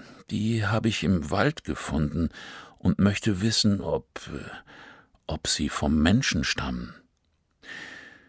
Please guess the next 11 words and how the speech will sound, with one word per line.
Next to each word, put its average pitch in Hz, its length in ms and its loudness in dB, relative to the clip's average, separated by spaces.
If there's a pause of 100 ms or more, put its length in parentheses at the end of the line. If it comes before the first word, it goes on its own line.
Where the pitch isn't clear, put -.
(720)
Alte 76 600 2
Knochen. - 600 -2 (1800)
Darf 67 280 2
man 73 180 4
sich 76 220 0
erkundigen, 76 880 2
wozu 67 400 -2
Sie 73 140 2
das 65 240 0
wissen 76 340 2
wollen? 73 460 0